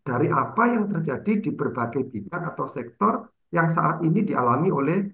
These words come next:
negara itu sendiri. Jadi seperti itu, Ibu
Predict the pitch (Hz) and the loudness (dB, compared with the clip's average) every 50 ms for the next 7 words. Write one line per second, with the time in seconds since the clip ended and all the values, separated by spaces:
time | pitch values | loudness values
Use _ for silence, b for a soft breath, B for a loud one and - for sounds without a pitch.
0 | - _ _ - 143 135 - 131 123 127 123 120 123 135 123 - 120 104 107 107 | -12 _ _ -10 -8 -8 -6 -6 -4 -4 -4 -4 -6 -6 -8 -8 -6 -6 -6 -6
1 | - - - - _ _ _ _ _ _ _ _ _ _ _ _ _ _ _ _ | -8 -10 -12 -16 _ _ _ _ _ _ _ _ _ _ _ _ _ _ _ _
2 | _ _ - - 156 165 165 160 160 160 160 165 160 - 208 196 - - - - | _ _ -6 -4 -2 -2 0 0 0 2 4 2 4 4 4 4 4 4 2 -2
3 | - 87 | -2 -2